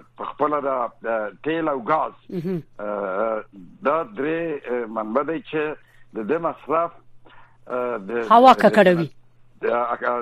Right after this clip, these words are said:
Speaker 1: د صن-، صنعتي کېدو لپاره، د ترانسپورتیشن لپاره، ټول شیان، آه، آه، تقریبا په همدا، آه، آه، آه، آه، اړوند دی، یعنی،
Speaker 2: مم.
Speaker 1: یعنی هغه دی.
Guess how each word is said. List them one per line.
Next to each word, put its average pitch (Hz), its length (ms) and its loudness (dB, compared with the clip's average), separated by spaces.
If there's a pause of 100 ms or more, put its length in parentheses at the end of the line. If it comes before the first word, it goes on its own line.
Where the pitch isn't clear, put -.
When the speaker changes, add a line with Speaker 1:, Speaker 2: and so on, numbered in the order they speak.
Speaker 1:
د - 20 -6 (220)
صن-، 117 400 -4
صنعتي 117 360 -2
کېدو 113 420 -2
لپاره، 127 440 -2 (300)
د 110 60 -4
ترانسپورتیشن 117 880 -4
لپاره، 127 480 -2 (380)
ټول 185 140 -2
شیان، 170 500 -4 (380)
آه، 110 40 -4
آه، 117 460 -4
تقریبا 143 460 -4
په 110 180 -4
همدا، 113 180 -2
آه، 143 120 0 (440)
آه، 117 640 0
آه، 135 160 2 (120)
آه، 131 100 0 (140)
اړوند 151 340 0
دی، 117 200 -6
یعنی، 104 180 -6
Speaker 2:
مم. 101 120 -4
Speaker 1:
یعنی 156 240 -2
هغه 120 200 0
دی. - 140 -8